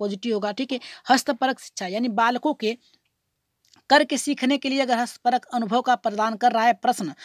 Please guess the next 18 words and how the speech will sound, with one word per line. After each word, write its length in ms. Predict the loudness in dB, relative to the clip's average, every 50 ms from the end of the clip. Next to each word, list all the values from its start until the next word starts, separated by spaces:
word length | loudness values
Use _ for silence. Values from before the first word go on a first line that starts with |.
| -14 -4 2
ऑप्शन 320 | 2 2 4 4 2 2 2
में 80 | 2 4
है, 220 | 4 4 4 2 -4 -12 -14 _ -2
तो 60 | 0
आपका 260 | 0 0 -2 -4 -8 -6
सही 260 | -6 -4 -2 0 2
होगा। 280 | 2 2 2 2 0 0 -6 -18 -18 -8 0
सम्मान 500 | 4 4 6 6 6 6 6 6 4 4
लगाओ, 300 | 2 0 0 -2 -8 -10 _ _ _ _ _ _ _ _ _ _ _ _ _ _ _ _ _ _ _
याद 240 | 2 4 4 4 2
रखिएगा, 300 | 0 -4 -2 0 0 0
हर 240 | 2 2 4 4 4
बालकों 340 | 4 4 2 2 -2 -8 -6
का 120 | -6 -6
सम्मान 400 | -4 -4 -4 -2 -2 -2 -2 -2
आपको 180 | -4 -6 -6 -10
करना 280 | -8 -6 -4 -4 -4 -4
है। 140 | -4 -6